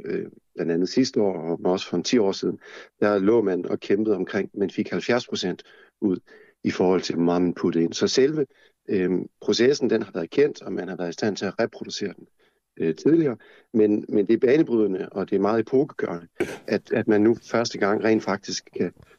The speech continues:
få mere energi ud, end, end man putter ind. Det er jo hele grundlaget, øh, for kraftværket. Øhm, når man så, øh, har gjort det, så er der selvfølgelig stadigvæk, øhm, flere skridt på vejen. Øhm, i det her, øh, eksempel, der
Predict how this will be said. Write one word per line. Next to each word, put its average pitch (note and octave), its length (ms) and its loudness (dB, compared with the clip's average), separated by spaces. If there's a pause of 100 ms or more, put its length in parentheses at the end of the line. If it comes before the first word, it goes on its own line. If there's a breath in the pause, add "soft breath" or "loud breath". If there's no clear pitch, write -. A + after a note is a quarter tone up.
(140)
få G#2 140 4
mere G#2+ 260 4
energi F#2+ 320 2
ud, A2 220 4
end, F2+ 200 0
end F2+ 120 -6
man F2 140 -2
putter G#2 220 2
ind. G2 120 4
Det A#2 60 4
er G#2+ 40 4
jo - 20 2
hele B2 120 4
grundlaget, G#2 460 2 (440 soft breath)
øh, F2+ 300 0
for - 160 -4
kraftværket. F2+ 600 -2 (540 loud breath)
Øhm, G2 440 4 (260)
når D3 200 2
man B2 160 4
så, B2 280 2
øh, A2+ 180 0 (200)
har G2 80 -6
gjort C#3+ 280 2
det, G#2+ 140 2
så C3 80 0
er B2 40 2
der G#2+ 80 0
selvfølgelig A2+ 420 0
stadigvæk, A2 420 2 (540)
øhm, E2+ 200 -8
flere A2 280 4
skridt - 480 -2 (540)
på G2+ 80 4
vejen. F2 380 2 (560 soft breath)
Øhm, F2 220 4
i G#2 120 2
det B2 180 4
her, A2 280 0
øh, E2+ 360 -8
eksempel, G2 500 -4
der G2+ 120 0